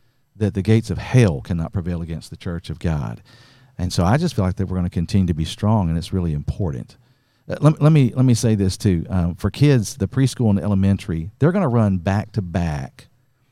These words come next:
both nine thirty and eleven o'clock. So the start times for the preschool are gonna be nine thirty and eleven o'clock,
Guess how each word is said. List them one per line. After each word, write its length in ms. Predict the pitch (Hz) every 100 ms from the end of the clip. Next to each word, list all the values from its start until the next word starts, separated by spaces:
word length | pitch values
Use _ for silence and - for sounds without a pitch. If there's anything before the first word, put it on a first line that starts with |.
| _ _ -
both 300 | 104 101 104
nine 320 | 107 113 107
thirty 340 | 110 104 92
and 80 | 90
eleven 340 | 87 92 90 82
o'clock. 460 | - - 85 -
So 120 | -
the 80 | 82
start 400 | 82 - 147 -
times 240 | - 95 -
for 60 |
the 80 | 85
preschool 500 | - 90 - - 90
are 40 |
gonna 140 | 87 85
be 140 | 80
nine 260 | 82 90 87
thirty 200 | 92 82
and 60 | 78
eleven 220 | 85 78
o'clock, 360 | 80 - 80 76